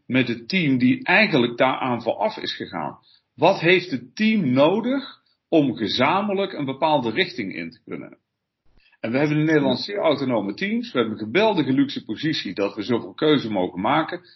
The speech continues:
Af en toe vraag ik me af of dat heel erg goed uitpakt, want dat vraagt enorm stevig leiderschap en, eh, wel degelijk onderzoek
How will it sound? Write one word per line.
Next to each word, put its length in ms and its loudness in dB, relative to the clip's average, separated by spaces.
Af 180 4
en 120 2
toe 180 6
vraag 320 0
ik 60 -14
me 60 -6
af 260 -2
of 180 -10
dat 320 -4
heel 400 6
erg 280 2
goed 240 -4
uitpakt, 640 0
want 140 -6
dat 180 -6
vraagt 320 -2
enorm 420 -4
stevig 420 -2
leiderschap 600 0
en, 380 0
eh, 840 -4
wel 340 -4
degelijk 520 4
onderzoek 720 -2